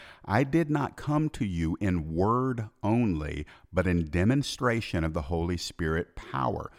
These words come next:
The kingdom of God is not in talk, but in demonstration of the Holy Spirit's power. So we see that the purpose for this is to build ourselves up in our most holy faith.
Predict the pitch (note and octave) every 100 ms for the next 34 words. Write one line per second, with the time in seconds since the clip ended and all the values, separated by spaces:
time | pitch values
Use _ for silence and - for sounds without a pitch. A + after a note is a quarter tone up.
0 | - - - F#2 - G#2 G#2 A#2+ B2+ B2
1 | E3 E3 F2+ E2+ F#2+ F2 F#2 F2 F2+ A2
2 | - - F2+ F#2 F#2+ - - - - -
3 | - - - F2 F2+ F2 D#2 E2+ A#2+ -
4 | - D#2 E2 - A2 - - - - -
5 | C#3 C#3+ - E2+ F2+ A2 - D#2 E2 G#2
6 | - - G2 G2 D2 - - - - _
7 | - D#3 C#3 C3 C#3 - - - G#3+ B2
8 | F#2 A2 C3+ - - G2 G#2 G2 G2 -
9 | D#3+ F#3 - - F#2 D#2+ E2 - F#2 -
10 | F#2 D#2 F2+ G2+ B2+ - A2+ G#2+ - G2+
11 | G2 C3+ - - F2 G2 E2 D2 D2+ D#2+
12 | - D2+ D#2 F#2 F#2 F2+ E2 C3+ - -